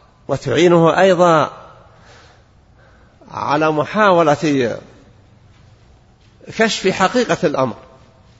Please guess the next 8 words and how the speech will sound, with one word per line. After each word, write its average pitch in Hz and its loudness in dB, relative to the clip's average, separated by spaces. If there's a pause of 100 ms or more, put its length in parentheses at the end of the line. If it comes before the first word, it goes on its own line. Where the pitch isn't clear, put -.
(1200)
والإنسان 180 2
إذا 180 4
تولى 165 0
شيئا 151 0
من 147 0
الأعمال 131 0 (1800)
وكان 151 -2
همه 165 2